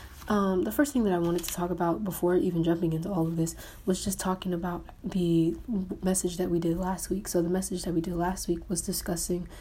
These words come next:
the day of the Lord. So first we discussed how the day of the Lord is gonna be like a thief in the night. We don't know when, we can't see it coming, we just know that it's going to come eventually,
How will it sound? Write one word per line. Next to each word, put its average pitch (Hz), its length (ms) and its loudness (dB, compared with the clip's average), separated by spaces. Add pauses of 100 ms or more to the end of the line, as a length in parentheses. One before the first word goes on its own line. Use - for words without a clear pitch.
(300)
the 240 100 2
day 196 220 6
of 170 120 0
the 175 80 0
Lord. 170 340 0
So - 160 -2
first 196 380 -2
we - 20 -4
discussed 185 480 -2
how 170 160 0
the 175 80 -4
day 175 180 0
of 170 100 0
the 175 60 -2
Lord 170 200 0
is 165 80 -6
gonna 175 180 -2
be 175 140 -2
like 180 180 -6
a 214 40 -8
thief 170 280 -4
in 175 80 -4
the 185 60 -6
night. 233 280 0 (460)
We 202 80 4
don't 233 180 2
know 226 120 2
when, 180 420 2
we 175 80 -4
can't 190 240 2
see 185 120 4
it - 100 0
coming, 170 340 2
we 175 140 2
just 170 200 -2
know 165 140 4
that 165 100 0
it's 165 140 -2
going 165 280 0
to 180 60 -10
come 165 280 -4
eventually, 180 600 -2